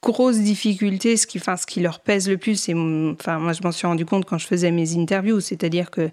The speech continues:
elles parlent, elles parlent, elles parlent, c'est parce qu'elles sont toutes seules. Euh, généralement, elles se retrouvent. Donc, en fait,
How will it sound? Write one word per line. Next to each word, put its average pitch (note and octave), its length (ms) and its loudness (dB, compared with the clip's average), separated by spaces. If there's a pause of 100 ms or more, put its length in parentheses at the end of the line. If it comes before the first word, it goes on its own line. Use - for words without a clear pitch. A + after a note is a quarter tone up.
(240)
elles F3+ 160 2
parlent, G3 280 0
elles E3+ 160 -2
parlent, F#3+ 280 -2
elles F3 160 -2
parlent, A#3 240 -2 (400)
c'est F3+ 160 0
parce F3 180 -2
qu'elles F#3+ 160 2
sont A3 180 0
toutes G#3 300 -4
seules. E3 280 0 (560)
Euh, D#3+ 260 0
généralement, E3 580 2
elles G#3 80 -2
se - 140 -2
retrouvent. E3+ 380 0
Donc, F#3 280 -2
en F3+ 120 -2
fait, A3 400 -2